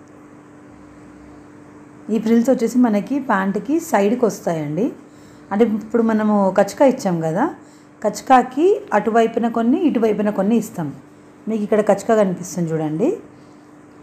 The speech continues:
So అక్కడ నుంచి ఇటువైపుకి రావాలి, మళ్ళీ ఇక్కడ నుంచి అటువైపుకి మడత పెట్టాలి ఫ్రిల్స్. చూడండి, కచక దగ్గరకు వచ్చేసింది కదా. ఇప్పుడు అటు సైడ్ మలుస్తుంది చూడండి. దీనివల్ల ప్యాంట్ అంటే ఇది మొత్తం కుట్టిన తర్వాత కూడా లుక్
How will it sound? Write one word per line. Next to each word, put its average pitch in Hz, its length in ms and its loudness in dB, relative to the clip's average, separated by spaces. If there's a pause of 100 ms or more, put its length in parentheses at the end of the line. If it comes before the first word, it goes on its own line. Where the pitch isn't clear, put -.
So - 80 -6 (120)
అక్కడ 233 260 0
నుంచి 226 280 0 (320)
ఇటువైపుకి 214 560 0
రావాలి, 165 360 0 (500)
మళ్ళీ 233 220 2
ఇక్కడ 240 180 2 (100)
నుంచి 233 240 0
అటువైపుకి 214 420 0 (140)
మడత 170 260 -2
పెట్టాలి 139 400 -4
ఫ్రిల్స్. 156 340 -6 (680)
చూడండి, 185 360 2
కచక 196 280 0
దగ్గరకు 220 260 2
వచ్చేసింది 233 420 -2
కదా. 285 140 0 (480)
ఇప్పుడు 294 240 0
అటు - 160 -2
సైడ్ 214 220 6
మలుస్తుంది 170 420 -2
చూడండి. 139 320 -4 (1300)
దీనివల్ల 226 360 6 (100)
ప్యాంట్ 220 400 0 (440)
అంటే 196 220 0
ఇది 214 80 -2 (120)
మొత్తం 196 280 0
కుట్టిన 240 280 0
తర్వాత 208 280 2
కూడా 196 140 2 (560)
లుక్ 226 160 0